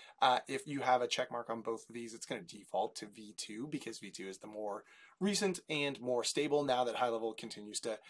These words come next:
make changes to the old V one A P I. And you're gonna see all your locations populate and the locations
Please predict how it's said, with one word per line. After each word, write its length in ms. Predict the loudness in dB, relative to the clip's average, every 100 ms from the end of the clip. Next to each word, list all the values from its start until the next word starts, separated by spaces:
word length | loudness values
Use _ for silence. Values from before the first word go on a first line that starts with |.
| -14 4
make 220 | 6 6
changes 360 | 4 0 -2 -4
to 100 | -4
the 120 | -4
old 300 | -2 -2 -4 -12 -12
V 180 | -12
one 440 | -12 -8 -6 -6 -6
A 120 | -8
P 160 | -8 -4
I. 240 | -4 -4 -8 -18 -16 0
And 220 | 2 4
you're 80 | 2
gonna 100 | 0
see 140 | 2
all 200 | 4 2
your 120 | 2
locations 440 | -2 -2 -4 -6 -2
populate 500 | 0 2 0 -2 -4
and 220 | -12 -12
the 160 | -14 -14
locations 560 | -14 -10 -8 -8 -8 -10